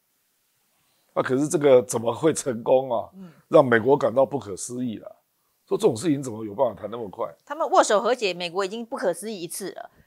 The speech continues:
Speaker 2: 结果现在还居然
Speaker 1: 这，这个难度更高，为什么呢？因为双方连只管通勤的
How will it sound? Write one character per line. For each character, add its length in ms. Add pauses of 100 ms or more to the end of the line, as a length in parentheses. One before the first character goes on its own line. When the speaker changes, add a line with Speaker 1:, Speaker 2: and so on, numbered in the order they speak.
(140)
Speaker 2:
结 120
果 100
现 140
在 120
还 160
居 260
然 180
Speaker 1:
这， 80
这 60
个 60
难 180
度 100
更 220
高， 200
为 120
什 140
么 80
呢？ 120
因 80
为 120
双 240
方 200
连 220
只 160
管 220
通 200
勤 220
的 260